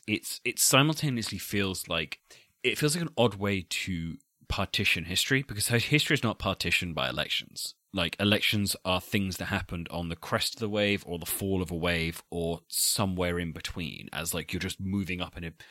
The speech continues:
way. And you can kind of go back along this and look at other,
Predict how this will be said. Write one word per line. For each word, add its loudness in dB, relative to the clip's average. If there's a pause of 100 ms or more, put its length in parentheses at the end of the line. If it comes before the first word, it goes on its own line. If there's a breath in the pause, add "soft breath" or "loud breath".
(200 loud breath)
way. 6
And 0
you -2
can -6
kind 0
of -2
go 2
back 0 (360)
along 0
this -6
and -8
look -10
at -6
other, -4